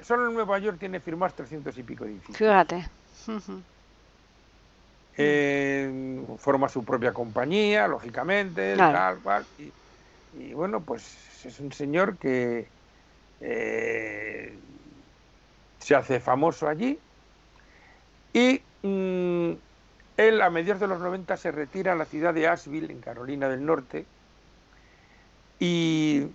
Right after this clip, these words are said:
Speaker 1: mm, continúa la, la obra su hijo pequeño,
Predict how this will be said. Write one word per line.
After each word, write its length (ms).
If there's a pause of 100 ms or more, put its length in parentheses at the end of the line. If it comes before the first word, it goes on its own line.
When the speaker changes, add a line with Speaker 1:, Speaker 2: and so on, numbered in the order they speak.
(160)
Speaker 1:
mm, 180
continúa 540
la, 1080 (100)
la 120
obra 240
su 200
hijo 320 (840)
pequeño, 580